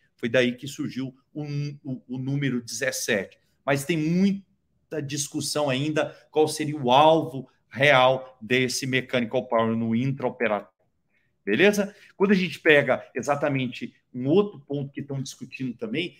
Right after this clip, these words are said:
é a respeito da influência da frequência respiratória nesse aumento de mechanical power. Quanto maior a frequência, pessoal, maior o, a, a velocidade daquele fluxo. Lembra do martelinho batendo lá no prego? Exatamente aquilo. Frequência muito alta,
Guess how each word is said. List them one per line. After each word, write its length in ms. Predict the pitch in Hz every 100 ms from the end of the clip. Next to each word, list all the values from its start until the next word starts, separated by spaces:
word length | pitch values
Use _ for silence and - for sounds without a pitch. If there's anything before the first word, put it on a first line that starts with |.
| -
é 40 | 139
a 40 |
respeito 480 | 156 147 180 180 151
da 360 | 160 143 - -
influência 640 | 208 202 180 190 247 240
da 120 | 214 196
frequência 440 | 190 180 190 -
respiratória 720 | 165 - 170 139 147 151 156 - _
nesse 200 | 156 143
aumento 360 | 156 131 127 131
de 80 | 120
mechanical 480 | 123 - 120 131 123
power. 300 | 101 85 - _ _ _
Quanto 240 | - 247 240
maior 360 | 208 185 233
a 100 | 247
frequência, 600 | - 139 139 160 160 -
pessoal, 460 | - 104 - 95 - _
maior 400 | 135 143 170 208
o, 60 | 208 - - _
a, 240 | 135 139 151
a 20 |
velocidade 760 | 135 185 147 - 135 190 208 165
daquele 340 | 180 170 151
fluxo. 520 | 151 151 170 - - _ _
Lembra 260 | 156 196 185
do 120 | 147
martelinho 560 | 139 139 131 120 170 131
batendo 480 | 120 - 143 131
lá 160 | 120 135
no 100 | 113
prego? 400 | 143 165 156 107 _ _
Exatamente 560 | - 170 175 190 190 202
aquilo. 360 | - 143 113 - _ _
Frequência 460 | - 151 156 180 180
muito 360 | 165 151 143 156
alta, 360 | 196 208 208